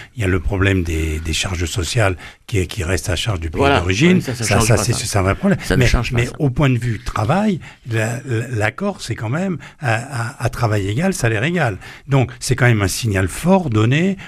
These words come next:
Speaker 1: aux entreprises
Speaker 2: Mais
Speaker 1: frau-,
Speaker 2: c'était,
Speaker 1: fraudeuses qui
Speaker 2: c'était
Speaker 1: s-,
Speaker 2: déjà le
Speaker 1: qui
Speaker 2: cas, là.
Speaker 1: sous-payaient.
Speaker 2: Voilà, c'est la fraude, la fraude,
Speaker 1: Ah,
Speaker 2: ça,
Speaker 1: oui,
Speaker 2: d'accord.
Speaker 1: oui, c'est ça.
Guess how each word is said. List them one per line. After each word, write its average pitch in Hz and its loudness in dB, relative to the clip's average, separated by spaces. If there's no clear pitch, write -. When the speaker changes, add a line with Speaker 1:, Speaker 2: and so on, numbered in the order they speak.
Speaker 1:
aux 120 0
entreprises 110 0
Speaker 2:
Mais 117 2
Speaker 1:
frau-, 104 2
Speaker 2:
c'était, 113 2
Speaker 1:
fraudeuses 147 2
qui - -6
Speaker 2:
c'était 131 -2
Speaker 1:
s-, 123 0
Speaker 2:
déjà 135 2
le - -2
Speaker 1:
qui 143 -2
Speaker 2:
cas, 117 0
là. 82 -4
Speaker 1:
sous-payaient. 202 -2
Speaker 2:
Voilà, 98 0
c'est - -2
la 139 2
fraude, 104 2
la 113 -4
fraude, - -2
Speaker 1:
Ah, - -6
Speaker 2:
ça, 143 2
Speaker 1:
oui, 147 2
Speaker 2:
d'accord. 196 2
Speaker 1:
oui, 202 0
c'est - -6
ça. 165 -2